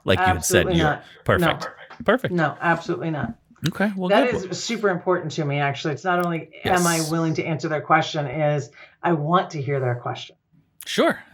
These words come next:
Speaker 1: and that's
Speaker 2: And I wanna have a conversation so that we can, A, get more out of it, and B,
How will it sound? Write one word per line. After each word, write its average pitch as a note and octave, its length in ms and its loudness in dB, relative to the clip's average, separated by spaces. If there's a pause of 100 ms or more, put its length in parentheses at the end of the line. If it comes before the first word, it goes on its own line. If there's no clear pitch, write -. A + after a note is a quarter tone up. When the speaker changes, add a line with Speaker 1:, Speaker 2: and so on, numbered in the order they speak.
Speaker 1:
and A2 200 2
that's A#2 180 2
Speaker 2:
And E3+ 100 2
I E3+ 40 4
wanna F3 240 4
have F3 160 2
a E3 60 -2
conversation D3 880 0 (320)
so F3+ 260 2
that D#3+ 180 2
we E3 140 4
can, D3+ 480 0 (480)
A, F#3 260 2
get F3 240 -2
more E3 320 0
out D3+ 240 2
of D3 80 -4
it, D3 140 -6
and D3 180 -2
B, D3+ 460 0